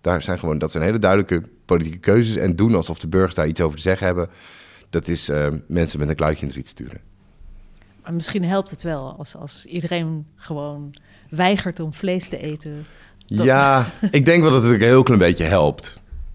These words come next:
Speaker 1: Maar ik denk dat, ik, dat, ik denk dat het veel meer helpt als je,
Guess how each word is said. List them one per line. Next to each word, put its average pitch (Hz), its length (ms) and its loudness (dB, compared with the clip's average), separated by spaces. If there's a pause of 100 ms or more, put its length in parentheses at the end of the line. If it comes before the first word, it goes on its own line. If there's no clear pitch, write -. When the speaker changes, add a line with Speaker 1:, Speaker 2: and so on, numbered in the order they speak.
Speaker 1:
Maar 87 280 0
ik 95 120 0
denk 113 200 4
dat, 107 200 2
ik, 110 180 -8
dat, 98 220 -4
ik 110 140 -4
denk 104 200 2
dat 95 120 -6
het 92 120 -6
veel 139 600 6
meer 110 380 6
helpt 104 440 2 (140)
als - 240 -4
je, 71 240 -4